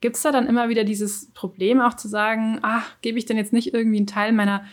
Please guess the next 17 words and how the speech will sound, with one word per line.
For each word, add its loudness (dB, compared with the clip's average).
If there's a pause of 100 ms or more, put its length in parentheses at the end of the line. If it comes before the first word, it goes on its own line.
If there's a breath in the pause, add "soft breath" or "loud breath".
(260 loud breath)
Identität 0
ab?“ 0
Ist -6
das -4
für -8
viele 2
ein 2
Problem, 0
für -2
die -2
das -2
an -2
sich -2
sehr, -2
sehr -4
spannend -4
klingt? 0